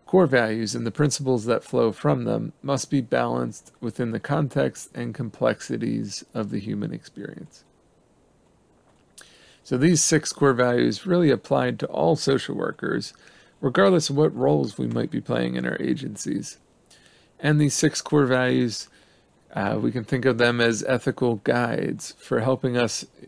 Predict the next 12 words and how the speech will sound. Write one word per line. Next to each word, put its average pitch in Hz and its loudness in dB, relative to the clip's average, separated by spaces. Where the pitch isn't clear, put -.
make 127 -4
decisions 120 0
and 127 -2
to 127 -2
decide 120 -2
what 127 0
to 131 -2
prioritize, 120 0
where 143 2
to 127 0
go 127 0
next 120 -4